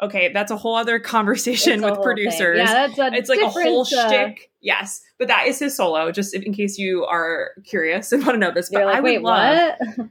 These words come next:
Speaker 2: <laughs>
Speaker 1: for Wicked to do this with this solo. Keep it Joel Grey. Just keep it Joel Grey's voice. Is it Joel Grey's voice still? I was wondering, like, "Oh, is this always gonna
Speaker 2: Right,
Speaker 1: be his
Speaker 2: are they,
Speaker 1: voice?" 'Cause it's
Speaker 2: yeah,
Speaker 1: a
Speaker 2: 'cause
Speaker 1: voiceover.
Speaker 2: they're, it is a voiceover.
Speaker 1: It's a recording,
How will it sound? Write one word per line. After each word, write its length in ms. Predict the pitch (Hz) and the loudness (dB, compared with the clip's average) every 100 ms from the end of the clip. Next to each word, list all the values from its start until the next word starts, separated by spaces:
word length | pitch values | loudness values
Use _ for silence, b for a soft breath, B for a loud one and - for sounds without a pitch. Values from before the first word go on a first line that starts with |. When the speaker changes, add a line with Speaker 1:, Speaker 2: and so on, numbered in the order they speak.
| _ | _
Speaker 2:
<laughs> 240 | _ _ - | _ _ -2
Speaker 1:
for 140 | 277 | 0
Wicked 360 | 240 311 349 277 | 2 0 0 2
to 100 | 269 | 0
do 140 | 208 | 2
this 220 | 190 190 | 0 0
with 140 | 190 185 | -2 -4
this 180 | 190 - | -4 -4
solo. 340 | 233 226 151 | -4 -2 -4
Keep 220 | 147 233 269 | -6 -8 -8
it 100 | - | -6
Joel 180 | 339 | -4
Grey. 520 | 208 240 262 - 214 - _ - | -2 0 0 -2 -6 -14 _ -12
Just 160 | 262 - | -10 -4
keep 140 | 339 | -4
it 100 | 381 | -2
Joel 140 | 370 311 | -2 2
Grey's 280 | 240 247 214 | 2 2 0
voice. 320 | 240 196 - | 0 0 0
Is 160 | 175 170 | 0 0
it 140 | 466 | 0
Joel 180 | 480 480 | 0 -2
Grey's 260 | 440 440 427 | 0 -2 -2
voice 240 | 415 415 403 | -2 -2 -2
still? 340 | 392 403 440 - | -2 -2 -2 0
I 80 | 269 | 0
was 220 | 277 - - | 0 -4 -4
wondering, 420 | 254 320 311 226 | -2 2 2 2
like, 300 | 202 190 - - | 0 0 -4 -4
"Oh, 160 | 285 262 | -2 0
is 140 | 208 | -4
this 220 | 262 - - | -6 -14 -10
always 340 | 185 202 233 208 | -4 -4 -4 -6
gonna 180 | 214 | -2
Speaker 2:
Right, 200 | 339 370 | 2 2
Speaker 1:
be 60 | 190 | 2
his 60 | 294 | 2
Speaker 2:
are 20 | |
they, 200 | 339 381 | 2 2
Speaker 1:
voice?" 100 | - | -2
'Cause 100 | 247 | -6
it's 100 | 269 | 0
Speaker 2:
yeah, 80 | 381 | 0
Speaker 1:
a 20 | |
Speaker 2:
'cause 160 | 339 349 | 2 0
Speaker 1:
voiceover. 60 | 240 | 2
Speaker 2:
they're, 440 | 330 370 349 - _ _ _ _ _ _ | 4 2 0 -6 _ _ _ _ _ _
it 140 | 269 302 | 0 0
is 180 | 339 | 0
a 40 | 349 | -4
voiceover. 160 | 311 | -4
Speaker 1:
It's 80 | 214 | -4
a 20 | 220 | -2
recording, 520 | 190 320 180 151 185 | -2 0 0 -2 -8